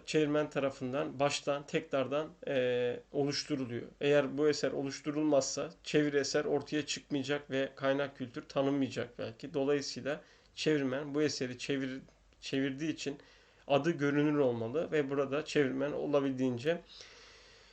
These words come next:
yabancılaştırma yapmalı. Bu konuyu biraz daha ayrıntılı açıklarsak aslında, e, Venuti'nin görüşlerini daha net anlayabiliriz. Venuti,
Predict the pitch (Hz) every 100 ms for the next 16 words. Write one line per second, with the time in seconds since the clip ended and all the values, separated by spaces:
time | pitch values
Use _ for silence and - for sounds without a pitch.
0 | _ 139 143 151 139 147 135 - 131 123
1 | 127 - 120 - _ - - - - 160
2 | - 185 185 160 160 170 156 170 160 160
3 | - 143 143 156 156 165 151 - - 165
4 | 160 - 143 - - 147 143 139 135 147
5 | - - - 143 135 135 127 151 156 143
6 | 135 139 135 143 143 - 131 143 135 143
7 | 139 139 131 131 131 127 117 95 - -
8 | - 147 160 156 170